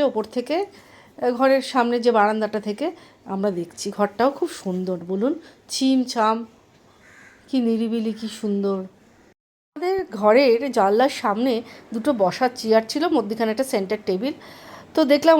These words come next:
অরিন্দম বসে বসে জানলার সামনে মোবাইল দেখছে। আর কি অপূর্ব লাগছে, বাইরে মেঘে আনাগোনা, মেঘ আসছে, ভরিয়ে দিয়েছে বাইরেটা। ঘর থেকে দেখছি কি সুন্দর লাগছে বাইরেটা, অপূর্ব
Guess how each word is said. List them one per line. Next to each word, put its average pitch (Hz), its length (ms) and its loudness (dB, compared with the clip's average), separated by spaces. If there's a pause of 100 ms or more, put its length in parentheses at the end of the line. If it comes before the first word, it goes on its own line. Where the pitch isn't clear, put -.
অরিন্দম 269 380 4
বসে 226 240 0
বসে 269 180 2 (120)
জানলার 214 360 2
সামনে 247 260 0 (500)
মোবাইল 220 360 4
দেখছে। 202 220 -2 (100)
আর 277 60 4 (120)
কি - 100 -6 (140)
অপূর্ব 233 260 -4 (160)
লাগছে, 208 280 2
বাইরে 202 300 0 (120)
মেঘে 202 300 -4 (120)
আনাগোনা, 190 420 -2 (720)
মেঘ 247 220 4 (100)
আসছে, - 300 -4
ভরিয়ে 208 420 -2
দিয়েছে 208 300 0
বাইরেটা। 180 340 -4 (800)
ঘর 240 200 2 (120)
থেকে 285 160 0 (160)
দেখছি 220 320 -4 (120)
কি 247 80 -4 (120)
সুন্দর 208 260 -2 (120)
লাগছে 170 380 -8 (600)
বাইরেটা, 175 380 -2 (2500)
অপূর্ব 233 280 -2